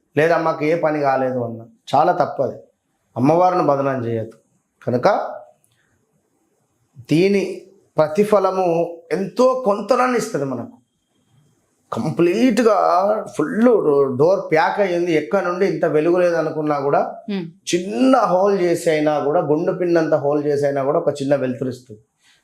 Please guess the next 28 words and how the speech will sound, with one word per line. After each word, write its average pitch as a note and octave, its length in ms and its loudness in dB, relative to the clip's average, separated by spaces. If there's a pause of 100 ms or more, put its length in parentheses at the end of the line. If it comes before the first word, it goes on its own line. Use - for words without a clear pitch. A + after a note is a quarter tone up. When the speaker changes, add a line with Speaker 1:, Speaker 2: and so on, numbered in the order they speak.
(120)
Speaker 1:
నేను A#2+ 400 -2
హండ్రెడ్ C#3+ 360 0
పర్సెంట్ D3 320 0
నేను B2+ 160 -2
చెప్తా A#2 260 -10 (120)
ఇది A#2 120 -6
మాత్రం. A2 300 -10 (600)
కనుక B2+ 240 2 (380)
Speaker 2:
మ్మ్. D#3+ 280 -6
Speaker 1:
ఈ C3+ 100 2
విధంగా D3 640 2
ఎవ్వరు B2 400 0
చేసినా, C#3+ 600 -2 (220)
అది B3+ 400 0 (300)
ఉదయము G#3 580 2
శుక్రహోర, F#3 760 0
శుక్రవారం F3 760 -2
రోజు E3 220 -4
పొద్దుట D#3+ 400 -2
ఐదు D#3+ 320 2
నలభై D#3 360 0
నుంచి D3+ 320 -4
ఐదు D3 260 2
యాభై D3 380 2
ఐదు C#3+ 100 0
లోపే C#3 240 -2
చేయాలి. B2+ 340 -2 (460)
Speaker 2:
ఓకే. E3+ 300 -14